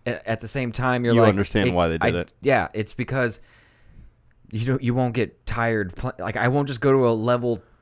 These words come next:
Speaker 1: fucking ten island and just run through them every time. Every time you level up after a certain point, they just keep up with
Speaker 2: They're
Speaker 1: you. They're, they're
Speaker 2: dynamic.
Speaker 1: five behind you every time. And you just keep leveling up. You'll hit five, and they'll move up with you, and then you just get a little bit more room. And then
Speaker 2: Interesting.
Speaker 1: So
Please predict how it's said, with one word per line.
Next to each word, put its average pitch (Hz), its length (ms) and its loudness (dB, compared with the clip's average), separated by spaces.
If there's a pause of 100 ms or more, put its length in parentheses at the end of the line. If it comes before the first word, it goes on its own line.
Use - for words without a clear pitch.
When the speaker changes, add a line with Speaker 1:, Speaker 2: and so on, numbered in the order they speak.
(120)
Speaker 1:
fucking 113 320 -6
ten 123 420 -2
island 104 640 -2
and 101 140 -6
just 104 160 -6
run 110 340 -2
through 107 220 -6
them 98 160 -8
every 95 240 -6
time. 104 360 -6 (280)
Every 117 220 -2
time 123 260 -2
you 120 140 0
level 113 260 0
up 120 140 2
after 113 260 -2
a 101 40 -4
certain 101 300 -4
point, 143 280 -2
they 113 80 -4
just 110 160 -8
keep - 220 -4
up 127 180 0
with 117 120 -4
Speaker 2:
They're 127 160 4
Speaker 1:
you. 120 40 0
They're, 117 200 6
they're - 20 2 (240)
Speaker 2:
dynamic. - 120 -2
Speaker 1:
five 120 300 0
behind 117 420 -4
you 98 120 0
every 104 220 0
time. 95 400 -4 (360)
And 98 100 -10
you 101 60 -8
just 101 180 -10
keep 120 220 -6
leveling 110 340 -2
up. 110 160 -2
You'll 104 120 -4
hit 107 140 -6
five, 104 280 -2
and 101 80 -6
they'll 95 80 -6
move 98 220 -6
up 95 180 -6
with 113 160 -6
you, 113 180 -2
and 104 100 -6
then 95 120 -6
you 87 80 -10
just 90 260 -14
get 101 160 -6
a 98 40 -2
little 104 220 -2
bit 107 160 -4
more 104 180 -4
room. 104 340 -4
And 95 100 -6
then 175 80 0
Speaker 2:
Interesting. 95 640 -4
Speaker 1:
So 139 420 2